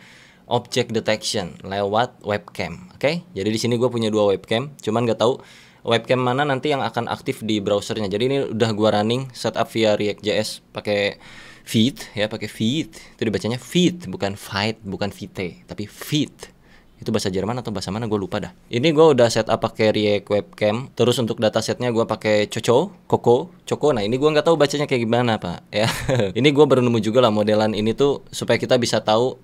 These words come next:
objek yang kita deteksi nanti apa. Misalkan kalau gua tunjukin gini ke kamera.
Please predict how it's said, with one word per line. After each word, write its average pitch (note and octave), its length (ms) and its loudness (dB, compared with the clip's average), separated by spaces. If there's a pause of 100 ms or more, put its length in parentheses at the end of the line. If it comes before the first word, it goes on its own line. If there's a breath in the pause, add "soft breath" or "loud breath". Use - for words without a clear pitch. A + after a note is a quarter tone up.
(160)
objek G#2+ 320 -2
yang A2+ 80 -4
kita G#2+ 200 -2
deteksi G#2 360 -4
nanti A2 160 -4
apa. G2 160 -4
Misalkan G2+ 480 -4 (680)
kalau G#2+ 200 -2
gua A2 80 0
tunjukin G#2+ 360 -4
gini G#2 120 -4
ke G2 120 -10
kamera. G2+ 360 -8